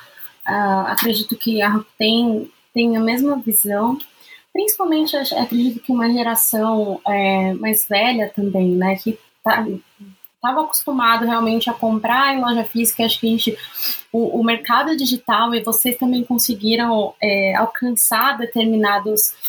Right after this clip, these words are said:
determinados públicos, né? Justamente por conta da pandemia, e que isso tende a ficar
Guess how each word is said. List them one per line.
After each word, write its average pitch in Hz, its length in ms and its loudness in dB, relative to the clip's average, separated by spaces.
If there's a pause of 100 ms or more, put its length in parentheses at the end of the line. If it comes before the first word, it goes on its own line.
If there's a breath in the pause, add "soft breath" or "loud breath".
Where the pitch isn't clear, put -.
(280 loud breath)
determinados 226 580 0
públicos, 196 720 -2 (120)
né? 190 640 0 (280)
Justamente 240 560 0
por 226 80 -4
conta 214 220 -2
da 208 140 -2
pandemia, 214 560 0
e 311 80 2
que 302 160 -2
isso 311 200 -2
tende 294 240 0
a 285 60 -2
ficar 190 440 -2